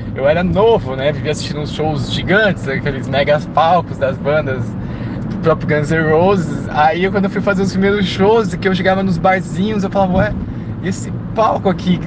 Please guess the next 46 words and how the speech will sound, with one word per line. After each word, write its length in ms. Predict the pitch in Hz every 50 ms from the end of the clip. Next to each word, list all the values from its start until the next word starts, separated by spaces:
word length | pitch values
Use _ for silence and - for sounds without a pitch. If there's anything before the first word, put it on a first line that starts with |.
| - -
tipo, 480 | - - - - - - 151 160 - -
de 160 | - - 160
um 100 | 156 156
metro 400 | 156 156 151 160 165 160 165 156
por 220 | 143 - - 156 156
um 100 | 151 147
metro, 580 | 147 147 147 143 147 - 147 143 143 139 131
um 80 | 139 151
metro 240 | 156 160 151 113 -
quadrado", 720 | - 160 143 131 139 143 143 156 165 170 151 139 139 139
de, 220 | - - 143 139
sabe, 420 | 123 - - 175 185 190 175 143 143
assim, 220 | 139 - 160 156
que 100 | - 147
mal 300 | 143 151 143 147 175 190
cabia 400 | - 202 165 143 156 165 160 151
a 40 | 143
banda, 460 | 120 131 147 160 170 165 156 143 143
às 120 | 139 139
vezes 120 | 151 151 -
cabia 240 | - 156 147 156 156
só 120 | - 175
a 40 | 170
bateria. 640 | 180 175 175 165 151 147 151 170 170 160 147 139 - - - - - - - - - - - - - - - - -
E 180 | - 147 156
aí, 1160 | 151 151 156 156 156 160 160 156 160 170 180 196 202 202 196 190 190 190 185 170 165 165 - - - - - - - - - - - - - -
a, 240 | - - 180 165 175
no, 240 | 175 - 170 180 - - - - - 180
no 180 | 185 190 185
começo 480 | - - 220 208 214 226 240 233 - -
era 180 | 226 226 208
muito 400 | 196 190 185 190 214 240 - -
altos 300 | 208 196 175 160 - -
e 60 | 185 170
baixos, 600 | 139 143 151 156 175 208 214 - - - - -
tinha 160 | - 180 170
dia 140 | 156 175 175
que 80 | 190
a 40 | 185
gente 100 | - -
chegava, 320 | 196 170 165 180 185 196
tinha 160 | 175 190 175 165
duas 360 | 143 175 202 233 226 185 -
pessoas 600 | - 165 151 - - 165 170 185 202 202 185 -
pra 140 | - 156 151
assistir, 520 | - - 143 - - 156 160 180 196